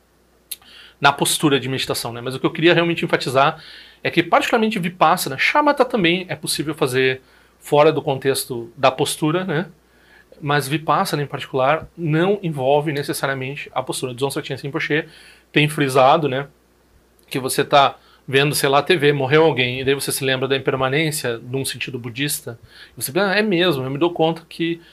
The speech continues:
às vezes isso me engana e tal." Tem essa reflexão profunda com relação ao que tá acontecendo, em vez de simplesmente só ficar surpreso ou triste, não sei o que, tem, se leva pro Dharma aquilo, então você tá fazendo Vipassana,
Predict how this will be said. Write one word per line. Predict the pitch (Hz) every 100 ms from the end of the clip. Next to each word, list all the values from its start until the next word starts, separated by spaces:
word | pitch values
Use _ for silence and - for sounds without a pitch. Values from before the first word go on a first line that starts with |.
| - -
às | 123
vezes | 147 147
isso | -
me | 170
engana | 170 139 151 135 120
e |
tal." | - 139
Tem | - -
essa | 196 180
reflexão | 175 175 -
profunda | 175 175 - - 202 175
com | 135
relação | 135 127
ao | 135
que | -
tá |
acontecendo, | 127 127 151 147 - - -
em |
vez | 143 233
de |
simplesmente | 214 190 156 156 160
só | -
ficar | 202 151
surpreso | - 143 - 135 160 120 120 - - -
ou | 131
triste, | - 135 170 175 - 127
não | 123
sei | -
o |
que, | -
tem, | - 190 185
se | -
leva | 147 151 175
pro | 175
Dharma | 127 127 151 131
aquilo, | - 165 180 - - - -
então | -
você | 131 156
tá | 147
fazendo | 151 135 127
Vipassana, | 151 156 135 - 113